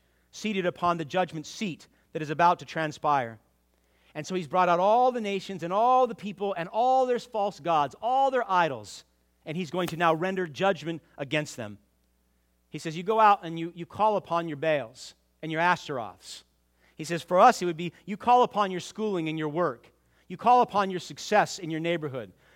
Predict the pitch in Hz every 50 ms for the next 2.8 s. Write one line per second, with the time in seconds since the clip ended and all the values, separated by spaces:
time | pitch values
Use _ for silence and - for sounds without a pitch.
0 | _ _ - - 208 233 269 277 - - 214 214 208 202 190 165 - 190 196 196
1 | 185 - 151 - - 170 156 143 131 - - - 170 165 170 165 160 - - -
2 | - 190 190 190 180 180 214 220 214 202 180 175 180 175 156